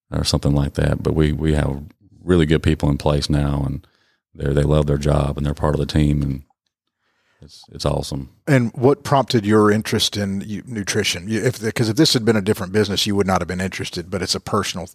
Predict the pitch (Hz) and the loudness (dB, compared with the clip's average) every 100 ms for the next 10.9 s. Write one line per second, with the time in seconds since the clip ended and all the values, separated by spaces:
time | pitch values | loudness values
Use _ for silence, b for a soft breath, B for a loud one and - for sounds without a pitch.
0 | - 101 - 101 92 92 104 107 92 117 | -20 -8 -2 2 4 4 2 2 0 0
1 | 120 - 135 110 - 95 101 92 - 95 | 0 0 2 2 0 -6 -4 -4 -4 -4
2 | 87 95 95 90 90 87 107 95 87 - | -4 -4 -4 -4 -6 -6 -6 -4 -4 -6
3 | 92 85 - _ _ _ _ _ _ _ | -8 -10 -12 _ _ _ _ _ _ _
4 | _ - B B - - - 87 120 101 | _ -20 B B -16 -16 -6 0 2 4
5 | 101 - - - 90 87 82 76 71 _ | 4 2 -4 0 0 2 2 0 -4 _
6 | _ _ - 82 78 76 71 - - _ | _ _ -2 2 2 2 -2 -8 -16 _
7 | _ _ _ _ _ _ _ - 80 78 | _ _ _ _ _ _ _ -2 0 0
8 | 73 78 78 76 85 78 78 80 80 73 | 0 2 2 0 0 2 4 4 2 0
9 | 69 - - 76 76 73 - 78 76 80 | -4 -12 -6 -2 -2 -2 -4 -4 -2 0
10 | 80 76 71 80 78 - 73 71 | 2 0 0 0 0 -2 -4 -4